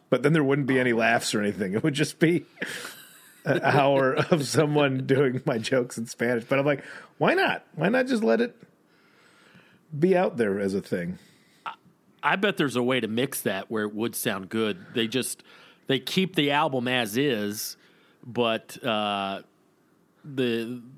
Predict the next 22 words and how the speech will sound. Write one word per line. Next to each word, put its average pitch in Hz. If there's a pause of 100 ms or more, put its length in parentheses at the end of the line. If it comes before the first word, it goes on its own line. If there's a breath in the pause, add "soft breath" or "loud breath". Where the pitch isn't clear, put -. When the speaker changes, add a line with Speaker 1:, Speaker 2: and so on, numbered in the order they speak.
Speaker 2:
the 120
dude 131
comes 131
in 123
and, 117
and 135
he 151
times 156
it 135
out 147
to 123
where 120
he's 143
speaking 123
over 131
you, 147
basically. 147 (360 loud breath)
But 120
then 131
when 123
he's 110
done, 127